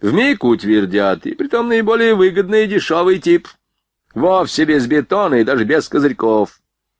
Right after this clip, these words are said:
Старшие чины возмутились выходкой Борейко, молодёжь же громко зааплодировала. На этом заседание и кончилось. Обе спорившие стороны считали себя победителями.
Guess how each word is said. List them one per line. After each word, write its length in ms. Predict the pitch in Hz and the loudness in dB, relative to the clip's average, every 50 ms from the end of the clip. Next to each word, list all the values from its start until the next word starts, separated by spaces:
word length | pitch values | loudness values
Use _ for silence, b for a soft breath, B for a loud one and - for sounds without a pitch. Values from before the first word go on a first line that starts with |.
| _ _ _ _ _ _ _ | _ _ _ _ _ _ _
Старшие 880 | - - - - 113 120 120 117 113 101 - - - 107 101 98 95 | -20 -14 -6 -4 -2 0 0 0 0 -2 -4 -4 -4 -2 0 0 -2
чины 340 | 85 - - 101 101 98 95 | -4 -6 -6 -4 -2 -2 0
возмутились 720 | 90 90 82 85 87 85 - - 170 185 185 180 165 - - | 0 -2 -2 -2 -6 -8 -6 -6 -4 -2 -2 -4 -4 -2 -2
выходкой 400 | 156 170 - 165 - - 160 147 | -2 0 0 -4 -6 -4 -4 -2
Борейко, 460 | - 143 147 147 143 131 - 131 - _ _ _ _ _ _ _ | -2 0 0 0 -2 -2 -4 -6 -8 _ _ _ _ _ _ _
молодёжь 500 | 98 92 90 85 85 107 151 180 160 123 | -4 -2 -2 -2 0 0 0 0 -2 -2
же 140 | 135 135 | -2 -2
громко 420 | 107 87 87 110 139 139 123 - - | -2 -2 -2 -4 -4 -4 -6 -10 -8
зааплодировала. 720 | 104 107 104 - 98 98 95 92 92 87 87 82 82 85 _ _ _ _ _ _ _ _ | -6 -6 -6 -6 -6 -6 -2 -2 -2 0 -2 -2 -4 -8 _ _ _ _ _ _ _ _
На 200 | - 87 90 104 | -8 -6 -2 -2
этом 360 | 156 202 220 202 - 208 196 | 0 0 -2 -2 -4 -10 -12
заседание 640 | 135 101 - - 82 80 98 123 131 131 127 123 | -12 -12 -10 -8 -4 -2 -2 -2 -4 -6 -8 -12
и 20 | 113 | -14
кончилось. 760 | - - 92 92 90 87 - - - - - - - - - _ _ _ _ _ | -10 -8 -6 -6 -6 -6 -10 -14 -18 -18 -16 -16 -18 -18 -20 _ _ _ _ _
Обе 460 | - 123 147 151 131 107 92 85 76 - _ _ _ _ _ | 0 2 2 2 2 0 -2 -2 -4 -6 _ _ _ _ _
спорившие 600 | - - - 117 110 101 95 85 - - 92 90 | -20 -8 -4 -2 0 2 0 0 -2 -4 -6 -6
стороны 380 | - - - 95 98 101 98 87 | -6 -6 -6 -4 -2 -2 -2 -4
считали 440 | - - - 80 - - 120 117 | -6 -10 -14 -12 -8 -6 -4 -4
себя 380 | 92 - - 90 92 95 87 87 _ | -6 -8 -8 -6 -6 -6 -6 -6 _
победителями. 640 | - 87 87 85 82 82 82 - - - - - | -14 -14 -14 -12 -12 -14 -16 -16 -20 -20 -20 -20